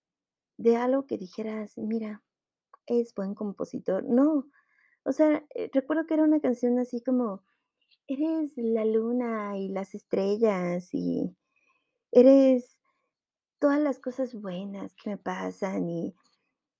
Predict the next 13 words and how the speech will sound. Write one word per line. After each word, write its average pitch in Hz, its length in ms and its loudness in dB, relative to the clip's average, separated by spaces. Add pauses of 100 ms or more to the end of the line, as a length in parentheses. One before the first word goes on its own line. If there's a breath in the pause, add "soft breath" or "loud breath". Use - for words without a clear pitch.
o 269 60 8
sea, 294 260 4
era 359 120 -2
una 381 100 -2
canción 220 640 2 (140)
realmente, 220 760 -2 (1000)
eh, 65 340 -8 (480)
de 220 120 12
poema 220 500 4
de 170 380 0 (460)
morro 208 500 -2
de 180 80 -2
secundaria, 165 760 -8